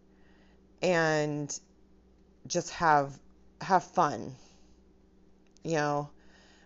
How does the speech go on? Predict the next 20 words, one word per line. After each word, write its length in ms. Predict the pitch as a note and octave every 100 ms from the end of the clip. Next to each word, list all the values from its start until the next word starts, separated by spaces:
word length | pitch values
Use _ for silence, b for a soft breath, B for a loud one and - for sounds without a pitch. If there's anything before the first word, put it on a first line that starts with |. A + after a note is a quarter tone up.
| -
I 60 |
think 200 | E3 D#3
people 260 | - F3 F3
get 200 | D#3+ B2+
too 180 | - D#3+
serious 640 | - D#3+ D#3 C#3+ C3+ -
and 100 | D#3
they 60 | D#3
don't 120 | D3+
have 140 | D#3+
enough 160 | D3 C#3+
fun 640 | - - D#3+ C3+ E2+ A2 C#3
and 120 | -
they 40 | E3
don't 160 | D3
play 400 | - - D#3+ D3
enough 640 | C#3 B2+ E2 - - - - -
and 180 | D3
we 100 | D3
don't 280 | D3 C#3+ C#3